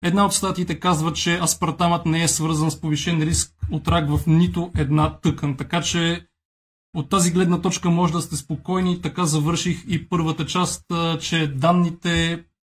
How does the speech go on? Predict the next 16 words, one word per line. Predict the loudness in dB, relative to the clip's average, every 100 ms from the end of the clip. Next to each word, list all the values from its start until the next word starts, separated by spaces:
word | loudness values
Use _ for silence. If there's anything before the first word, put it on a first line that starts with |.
| _ _
показват, | -4 4 4 4 0 -2 -8 _ _ _ _ _ _ -4
че | -2
аспартамът, | -2 -2 0 4 4 2 -4 _
а, | -2 2 2 2 -2 -2
не | 2 4 4 0
повишава | 0 2 2 2 2
риска | 0 -2
от | -4 -6
сериозни | -4 0 2 2 2
заболявания, | 0 2 2 2 2 0 -2
когато | 0 2 2
е | -2
приет | 0 -2 0
в | -4 -6 _ _ _ _ _ _ -4
допустимите | -2 0 2 4 6 4 0
дози. | 2 2 2 2 0